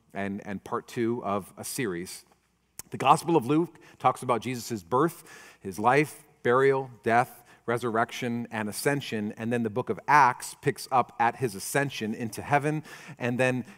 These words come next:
accounts for the first thirty years of the early church. And, uh, so we're gonna be picking up in Acts chapter one, verse twelve. Would you,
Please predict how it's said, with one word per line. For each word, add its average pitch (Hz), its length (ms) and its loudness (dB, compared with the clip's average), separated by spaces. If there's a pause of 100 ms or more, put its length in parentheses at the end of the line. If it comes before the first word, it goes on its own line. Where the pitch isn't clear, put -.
accounts 151 460 -2
for - 140 -4
the 127 100 0
first 127 340 -2
thirty 139 360 2
years 123 640 -2
of 104 180 -6
the 120 80 -6
early 107 300 -2
church. - 520 -6 (500)
And, 110 360 -2
uh, 104 200 2
so - 140 -6
we're 135 100 2
gonna 151 120 4
be 135 80 -2
picking 139 400 2
up 131 280 0
in 110 120 -6
Acts 127 300 0
chapter 127 280 -2
one, 113 240 -2
verse 107 240 -4
twelve. 143 380 2 (220)
Would 123 160 -6
you, 214 180 -2